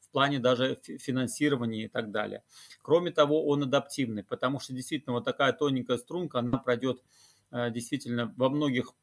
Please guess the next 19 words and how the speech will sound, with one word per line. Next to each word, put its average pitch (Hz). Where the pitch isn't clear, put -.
местах, 143
где 139
невозможно 135
прорыть 131
метро, 156
либо 135
построить 131
широкую 135
трассу 156
и 131
так 123
далее. 117
Здесь 151
же 135
получается 123
по 143
эффективности, 135
а, 120
э, 110